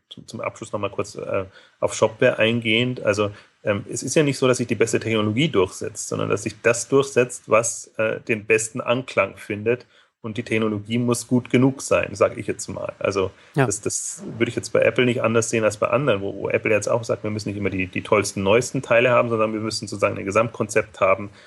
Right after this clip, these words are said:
Speaker 1: was, was, was dann auf die, auf die Leute zugeschnitten ist. Also wenn man jetzt rein technologisch betrachten würde, wäre, wäre ein Unterschied, als, als wenn man,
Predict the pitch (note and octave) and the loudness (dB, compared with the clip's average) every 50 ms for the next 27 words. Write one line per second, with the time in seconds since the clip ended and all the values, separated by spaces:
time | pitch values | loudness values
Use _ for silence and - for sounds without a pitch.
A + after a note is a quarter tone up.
0 | - _ _ - G2+ - - - - G2+ F#2+ - - - A2 F#2+ - G#2+ G2+ G2 | -20 _ _ 0 0 0 -2 -4 -6 -6 -4 -4 -4 -4 -4 -4 -2 -2 -2 -2
1 | F#2+ - - F#2 G2 - - G#2+ G#2 G#2 A2 - A#2 - - C#3+ C3+ B2 - - | -2 -2 -4 -6 -4 -4 -2 2 2 4 4 2 0 -2 -2 -2 0 0 -2 -2
2 | - F#2 - G#2 G#2 G2 G2 G2 - A#2 A2 A2 G#2+ G#2+ - - G#2+ G#2 G#2+ G#2 | -4 -6 -4 -4 -4 -2 -2 0 2 2 2 2 2 0 0 2 2 2 2 0
3 | G#2 G#2+ G2+ G2+ G2+ A2+ C3+ C3+ B2+ - - G#2 - G#2+ G2+ - - - G#2+ G2+ | -4 -6 -6 -2 0 2 2 2 0 -2 -6 -4 0 0 0 0 -2 -8 -8 -6
4 | G#2+ A2 A2 A#2+ A2+ - - - - _ _ _ A#2 A2+ B2+ G#2+ A2 A2 A2 A#2+ | -2 -2 0 0 -2 -4 -10 -20 -20 _ _ _ 0 0 2 2 2 0 2 0
5 | A#2+ A#2 A#2 C3+ A2+ - - B2 A#2+ - - A#2 A2 G#2+ - - - A2 G#2+ - | -2 -2 0 0 -2 0 0 0 0 2 2 2 2 2 0 -2 -2 -4 -4 -4
6 | - - - - A#2 G#2 G#2 G#2 G#2 A2 G#2+ | -6 -10 -4 -2 0 0 2 0 0 -2 -4